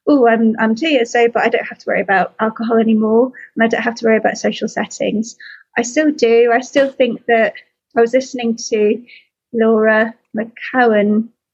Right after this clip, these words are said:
um, podcast this afternoon, and she's seven years sober.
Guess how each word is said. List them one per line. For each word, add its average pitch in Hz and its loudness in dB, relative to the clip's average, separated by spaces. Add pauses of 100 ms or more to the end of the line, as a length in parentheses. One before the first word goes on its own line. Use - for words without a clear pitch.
um, 214 -2
podcast 220 -4
this - -6
afternoon, 208 0 (380)
and 214 0
she's 233 -2
seven 240 0
years 202 0
sober. 185 0